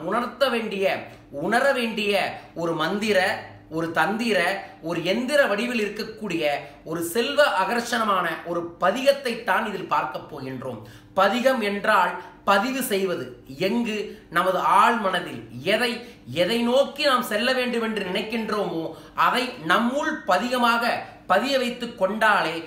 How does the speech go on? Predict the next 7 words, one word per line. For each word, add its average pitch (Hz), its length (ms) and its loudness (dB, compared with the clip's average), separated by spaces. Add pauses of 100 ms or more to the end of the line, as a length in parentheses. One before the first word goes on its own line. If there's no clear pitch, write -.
(280)
அதை 196 160 0 (120)
நாம் 185 260 2
அடைய 185 200 0 (120)
முடியும். 131 280 -8 (240)
எவ்வாறு? 214 460 4 (560)
அண்டம் 190 360 0 (100)
எவ்வாறோ 185 540 2